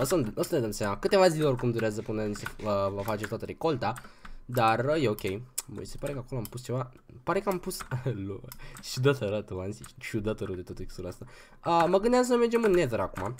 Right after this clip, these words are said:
că tot am făcut construcția asta, filmăm de cincisprezece minute, dude.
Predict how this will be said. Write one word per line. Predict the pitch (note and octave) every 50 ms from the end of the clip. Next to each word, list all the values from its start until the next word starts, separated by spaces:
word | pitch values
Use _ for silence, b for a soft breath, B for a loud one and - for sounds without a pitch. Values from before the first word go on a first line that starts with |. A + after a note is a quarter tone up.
| -
că | -
tot | D3+ D3 B2
am | G#2
făcut | F#2+ - G#2 G2 -
construcția | F#2+ F#2+ - - G2 - - G2+
asta, | G2+ - - G2+
filmăm | - - - F3 F#3+
de | F#3+
cincisprezece | G3+ - A3+ G#3+ - G#3+ G3+ G#3 G#3
minute, | G3+ G3 F#3+ F3 F3 E3+ E3+ F#3 G#3 A3 A3+ A3 G#3 - - - G3 G3 G3 F#3+ F3 D3 C#3+ C3+
dude. | D#3+ F3+ F#3+ G3+ G#3 G#3+ G#3+ G#3+ G#3 E3 C3+